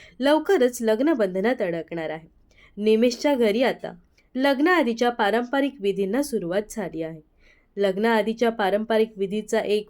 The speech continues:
फोटो सध्या समोर आला आहे. निमिषच्या मित्राने Instagram स्टोरीवर अभिनेत्याचा हा खास फोटो शेअर केला आहे. या फोटोंमध्ये निमिषच्या डोक्यावर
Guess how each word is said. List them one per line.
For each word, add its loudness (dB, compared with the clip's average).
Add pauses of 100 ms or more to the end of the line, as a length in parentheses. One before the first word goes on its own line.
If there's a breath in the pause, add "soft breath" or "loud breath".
फोटो -2 (240 soft breath)
सध्या 0
समोर -2
आला -2
आहे. -10 (2000)
निमिषच्या 4
मित्राने 4
Instagram 2
स्टोरीवर -2
अभिनेत्याचा 2
हा 2
खास -2
फोटो -2
शेअर -2 (100)
केला -4
आहे. -10 (440 soft breath)
या 2
फोटोंमध्ये 0
निमिषच्या 0
डोक्यावर -4